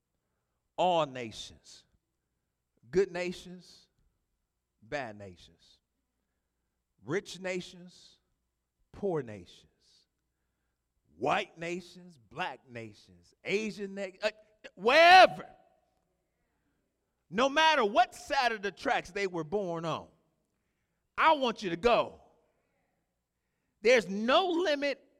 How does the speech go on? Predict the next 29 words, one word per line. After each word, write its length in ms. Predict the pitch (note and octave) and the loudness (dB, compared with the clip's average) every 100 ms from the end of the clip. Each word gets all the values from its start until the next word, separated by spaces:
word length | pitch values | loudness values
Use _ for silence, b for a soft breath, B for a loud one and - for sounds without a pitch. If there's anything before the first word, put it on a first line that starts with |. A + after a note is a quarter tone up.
| _ _ _ | _ _ _
to 120 | A#3 | -2
the 120 | F#3+ E3 | -2 0
going, 600 | F#3 C4+ D4 D#4 D#4 G#3 | 2 4 4 0 -4 -6
and 140 | G3 | -6
there's 180 | F#3+ F3+ | -6 -4
no 220 | G#3+ C4+ | -2 -2
limit 380 | A3+ A#3+ B3+ A#3+ | -4 -8 -10 -8
to 100 | A3 | -6
the 100 | A3+ | -6
making. 460 | F3+ C#3+ - B2 G#2+ _ _ _ _ _ b b _ | -8 -10 -14 -20 _ _ _ _ _ _ b b _
No 200 | F3 G3+ | -2 -2
barriers 800 | D3 G#3+ C#4+ D4+ D#4 D4+ D4+ - | 0 4 8 8 6 4 0 -2
and 200 | G3 G3 | -6 -2
no 180 | G3+ F3+ | -2 -2
boundaries. 1040 | C#3+ A3 B3 G#3 D#3+ C#3 A#2+ G#2 - - _ _ _ _ _ C4 | -4 -2 0 0 -4 -6 -8 -10 -18 -20 _ _ _ _ _ -8
Even 480 | D#4+ A4 G4 E4+ E4 | -4 -4 -4 -4 -4
in 280 | B3+ A#3 F#3 | -6 -6 -4
that, 340 | C4 B3 E3+ E3 | -2 0 -2 -6
did 160 | C#4+ | -8
you 100 | F4+ | -6
know 280 | E4+ D4+ E4 - _ _ - | -4 -2 -4 -8 _ _ -8
even 260 | C#4+ B3+ | -8 -6
that 180 | A#3+ A3 | -8 -8
call 380 | - A#3+ B3 A#3 | -4 -2 -2 -4
is 80 | G#3 | -8
the 100 | E3+ | -12
fulfillment 480 | G3 - A3 G#3+ F#3+ | -14 -6 -6 -6 -12
of 40 | |
Scripture? 440 | - A3+ - G3+ | -8 -10 -10 -20